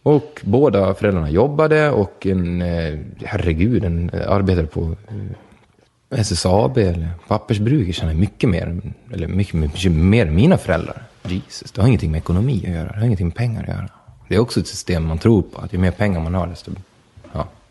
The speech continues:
yeah, right. Men det är en kulturellt klassamhälle vi lever i. Där känslan av att någon vet mer, det är ju den självkänslan som är jobbig. Och det är ju den som sätter prägen för hur ett klassamhälle är.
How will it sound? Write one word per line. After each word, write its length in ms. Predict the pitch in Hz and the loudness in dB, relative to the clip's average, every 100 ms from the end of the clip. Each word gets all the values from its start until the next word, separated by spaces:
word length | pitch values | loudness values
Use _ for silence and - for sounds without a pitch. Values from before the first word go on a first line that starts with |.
| - - | -12 -6
yeah, 280 | 85 80 | -4 -4
right. 420 | 82 101 - _ - _ _ _ _ _ - | -8 -12 -18 _ -20 _ _ _ _ _ -2
Men 320 | 90 87 82 _ _ _ _ _ _ _ _ _ _ _ | 2 2 0 _ _ _ _ _ _ _ _ _ _ _
det 60 | 101 | -2
är 40 | |
en 100 | 98 | 0
kulturellt 480 | 87 95 101 139 - | 2 2 4 2 2
klassamhälle 560 | - 87 - 87 101 85 | -4 -6 -4 -6 -6 -6
vi 80 | 90 | -4
lever 260 | 87 - | -4 -8
i. 120 | 95 - _ _ | -14 -16 _ _
Där 160 | - 90 | 0 0
känslan 640 | - 110 139 - 110 90 | 0 0 0 0 0 0
av 100 | 87 | -2
att 100 | 87 | 0
någon 380 | 98 80 87 104 _ _ | 2 0 -4 -12 _ _
vet 320 | 101 101 85 | 0 0 2
mer, 460 | 113 151 - - _ _ _ _ _ _ _ _ _ _ _ _ _ _ _ _ _ _ _ _ _ | 0 0 -2 -10 _ _ _ _ _ _ _ _ _ _ _ _ _ _ _ _ _ _ _ _ _
det 100 | 104 | -4
är 40 | 90 | -2
ju 120 | 85 | 2
den 220 | 131 123 | 2 2
självkänslan 720 | 90 85 80 92 87 - 98 | 0 -2 -2 -2 -4 -6 -10
som 160 | - 85 | -4 -2
är 40 | |
jobbig. 440 | 82 92 87 78 - _ _ _ _ _ _ | 0 0 -2 -4 -12 _ _ _ _ _ _
Och 80 | - | -6
det 80 | 90 | -4
är 40 | |
ju 80 | 87 | 0
den 440 | 104 123 92 90 87 - _ _ | 2 2 2 -2 -8 -18 _ _
som 160 | _ 98 | _ -8
sätter 260 | - 87 - | -6 -6 -4
prägen 520 | 90 90 85 98 92 _ _ _ | -2 0 -2 -4 -12 _ _ _
för 360 | - 85 85 95 | -6 -4 -4 -6
hur 100 | 87 | -6
ett 100 | 85 | -4
klassamhälle 540 | 92 92 - 90 101 | -2 -4 -4 -6 -6
är. 140 | 110 | -8